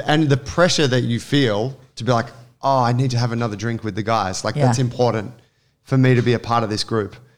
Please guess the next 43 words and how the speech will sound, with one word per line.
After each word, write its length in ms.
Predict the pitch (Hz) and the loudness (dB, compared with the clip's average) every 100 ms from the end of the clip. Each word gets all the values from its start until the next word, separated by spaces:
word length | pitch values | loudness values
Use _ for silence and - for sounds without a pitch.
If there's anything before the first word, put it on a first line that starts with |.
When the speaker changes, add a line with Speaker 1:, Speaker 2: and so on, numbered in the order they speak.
| _ | _
Speaker 1:
And 120 | 139 156 | -2 2
you 60 | |
don't 160 | 196 240 | 2 4
even, 280 | 156 123 113 | 4 2 2
you 60 | |
don't 160 | 135 190 | 2 2
even 180 | 131 113 | 2 0
associate 500 | - 139 - 123 101 | 0 2 2 0 -2
it, 80 | 104 | -2
but 80 | 117 | -2
you're 100 | 123 | 0
just 180 | 139 | 0
like, 180 | 113 101 | -2 -2
yeah, 220 | 120 85 | -2 0
like, 280 | 55 113 - - _ _ | -2 -4 -6 -16 _ _
when 120 | 123 127 | -2 0
you, 180 | 113 - | 0 0
when 160 | 123 | 0
you 120 | 117 117 - | 0 -2 -4
talk 240 | - 135 127 | 0 0 2
the 80 | 123 | 2
way 120 | 127 | 2
you're 80 | 113 | 2
talking 240 | 120 120 | 0 0
about 200 | 107 101 | 0 0
it 40 | 101 | 0
now, 160 | 151 | 0
you're 140 | 131 107 | 0 0
like, 180 | 104 | -2
"Fuck, 320 | - 147 139 - | -6 -6 -6 -6
it 180 | 131 123 | -6 0
really 460 | 160 139 117 123 | 2 2 2 2
is 300 | 127 117 - - - - _ | 2 2 -2 -8 -16 -20 _
this 180 | 120 120 | -2 0
huge 400 | - - 135 127 | 0 2 2 2
cultural 380 | - 120 - 110 | -2 -2 -2 -4
pressure 360 | - 117 120 101 | -2 -2 0 -2
that's 180 | 101 | -4
placed 360 | - 107 104 - | -6 -2 -2 -2
on 80 | 98 | -4
all 160 | 101 107 | -4 -4
of 100 | 90 | -6
us." 280 | 90 - | -8 -10